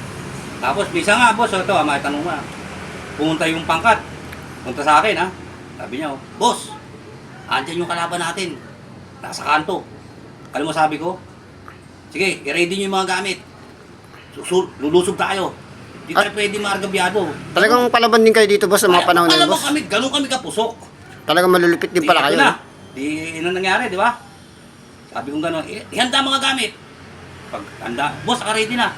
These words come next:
Speaker 1: "Sige, siguro nyo na yan. Papasok lang ako sa loob ng bahay." Sabi,
Speaker 2: Ba-, ba't teka, boss? Ba't pumasok ka sa loob?
Speaker 1: Mag-ano, mag-aasikaso ako sa loob.
Speaker 2: Ah, mag-aasikaso
Speaker 1: Oo,
Speaker 2: ka.
Speaker 1: kasi
Speaker 2: Sila lalaban na sila?
Speaker 1: lalaban na yan.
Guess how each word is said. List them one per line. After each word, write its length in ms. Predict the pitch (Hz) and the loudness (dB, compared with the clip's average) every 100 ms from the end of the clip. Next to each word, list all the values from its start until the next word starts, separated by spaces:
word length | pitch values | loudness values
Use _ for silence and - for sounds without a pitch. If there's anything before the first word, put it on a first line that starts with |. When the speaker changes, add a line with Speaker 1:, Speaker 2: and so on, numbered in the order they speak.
| - | -12
Speaker 1:
"Sige, 300 | - 254 233 - - - - | -2 2 2 0 -14 -18 -12
siguro 240 | - 220 247 | -8 -6 -4
nyo 140 | 240 | -2
na 100 | 233 | -2
yan. 120 | 202 139 - - | -2 -4 -12 -10
Papasok 360 | 170 220 202 | -4 -4 -4
lang 120 | 208 | -6
ako 80 | 202 | -6
sa 60 | 208 | -4
loob 100 | 196 | -4
ng 100 | 190 | 0
bahay." 260 | 180 160 135 - - - - - | 0 0 -2 -10 -18 -20 -18 -8
Sabi, 180 | - 165 | -4 0
Speaker 2:
Ba-, 140 | 269 | 2
ba't 140 | 294 | 0
teka, 200 | 294 349 208 | 2 0 4
boss? 200 | 262 - | 2 2
Ba't 160 | 415 | -2
pumasok 320 | 440 285 226 | 2 4 6
ka 100 | 226 | 4
sa 80 | 233 | 6
loob? 200 | 233 180 139 - - - - - - - | 6 4 0 -14 -20 -20 -18 -18 -14 -2
Speaker 1:
Mag-ano, 440 | 247 262 302 330 | 0 2 0 0
mag-aasikaso 540 | 269 269 262 302 277 269 | 0 0 0 2 2 2
ako 120 | 254 | -2
sa 80 | 254 | 2
loob. 120 | 254 | 4
Speaker 2:
Ah, 80 | 233 | 6
mag-aasikaso 540 | 214 190 196 160 139 | 6 6 4 2 2
Speaker 1:
Oo, 80 | 127 | 2
Speaker 2:
ka. 80 | 127 - - | 0 -2 -6
Speaker 1:
kasi 300 | 233 214 151 - | -2 -4 -4 0
Speaker 2:
Sila 220 | 247 247 | 4 6
lalaban 320 | 233 220 196 | 8 6 6
na 100 | 196 | 4
sila? 200 | 175 180 | 6 4
Speaker 1:
lalaban 400 | 160 262 269 254 | 4 4 4 2
na 80 | 220 | 0
yan. 200 | 220 220 | 0 0